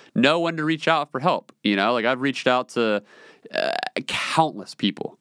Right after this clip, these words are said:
over the years for different things. You know, people who in many circumstances had no business talking to me,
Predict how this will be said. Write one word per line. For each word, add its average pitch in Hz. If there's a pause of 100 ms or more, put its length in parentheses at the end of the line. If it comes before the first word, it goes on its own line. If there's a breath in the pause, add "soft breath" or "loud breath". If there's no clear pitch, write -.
(140)
over 113
the 104
years 92
for 107
different 95
things. -
You 104
know, 101
people 123
who 110 (360 loud breath)
in 113
many 120
circumstances 110
had 104
no 110
business 104
talking 95
to 85
me, 78